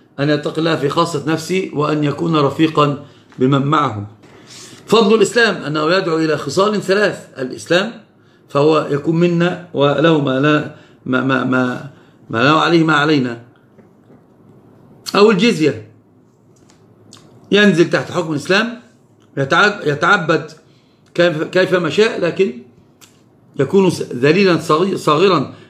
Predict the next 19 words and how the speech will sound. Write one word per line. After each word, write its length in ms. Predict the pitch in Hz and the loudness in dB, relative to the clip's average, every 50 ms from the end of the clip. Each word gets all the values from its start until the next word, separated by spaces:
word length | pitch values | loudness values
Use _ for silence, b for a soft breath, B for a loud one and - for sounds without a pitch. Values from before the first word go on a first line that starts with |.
| B - | B -6
لأنه 560 | 131 139 143 160 170 185 190 190 190 214 202 - B B B B _ - | -4 -2 0 0 2 2 2 2 0 -2 -6 -10 B B B B _ -4
أنف 540 | 190 208 226 220 202 - - 151 131 123 - - | -2 0 2 0 0 0 -2 -4 -4 -6 -8 -8
وتكبر 540 | - 131 127 - - - 175 165 170 165 147 | -8 -8 -8 -6 -4 -2 -2 0 0 -2 -2
أن 80 | 147 143 | -2 -4
يكون 220 | 135 135 160 165 | -4 -2 -2 -2
عبدا 260 | 160 156 160 147 147 | -2 -2 -2 -2 -4
لله 480 | 139 135 135 135 147 151 143 131 - B B B B B | -4 -4 -4 -2 -2 -2 -2 -2 -4 B B B B B
فجعل 340 | - 135 127 160 151 147 147 | -8 -2 0 2 2 2 2
الله 260 | 143 151 143 135 127 | 2 0 0 0 0
عبدا 280 | 135 170 170 147 147 147 | 0 -2 -2 -2 -4 -4
من 140 | 139 139 139 | -4 -4 -6
العباد 420 | 135 131 120 131 139 - - - - | -6 -4 -2 0 0 0 -2 -6 -12
الذين 220 | - - 123 127 135 | -12 -8 -4 -4 -2
يدفعون 380 | 131 123 - 117 123 131 131 | -4 -4 -4 -4 -4 -2 -2
الجزية. 480 | 120 110 117 139 127 107 117 117 107 107 - | -4 -2 -4 -4 -4 -4 -6 -10 -10 -14 -14
نعم. 180 | 110 107 107 107 - - - - _ _ - - _ _ _ - - | -14 -14 -14 -14 -16 -20 -20 -20 _ _ -20 -20 _ _ _ -18 -4
وجعل 320 | - 113 123 147 160 156 147 | 0 2 2 4 4 4 4
عبدا 260 | 143 156 151 143 139 | 2 2 0 0 -2
للشيطان. 440 | 131 120 - 135 117 - 123 117 | -4 -4 -4 -6 -6 -6 -10 -12